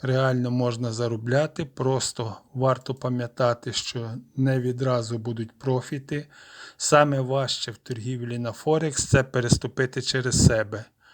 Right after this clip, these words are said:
В якому розумінні? Ми, коли строїмо свій аналіз, то хочемо, щоб він відпрацював, тому що це наш аналіз, і ми хочемо бути правими.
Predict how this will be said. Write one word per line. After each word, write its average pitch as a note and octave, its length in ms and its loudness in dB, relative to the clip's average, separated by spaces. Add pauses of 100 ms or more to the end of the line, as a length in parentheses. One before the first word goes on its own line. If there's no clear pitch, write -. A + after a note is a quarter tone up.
(340)
В - 20 -2
якому D3 420 -2
розумінні? C#3+ 720 -2 (520)
Ми, D3+ 340 2 (100)
коли D3 360 4 (520)
строїмо C#3 760 6
свій C#3+ 400 0
аналіз, C#3+ 720 2 (1600)
то C3 260 10
хочемо, C#3+ 640 6
щоб B2+ 300 0
він C3+ 160 0
відпрацював, C3 720 -2
тому C3 280 0
що - 200 2
це A#2+ 200 4
наш C3+ 280 4
аналіз, C#3+ 560 6
і C3 60 0
ми B2+ 140 0
хочемо B2 420 2
бути B2 300 -2
правими. A2+ 640 -4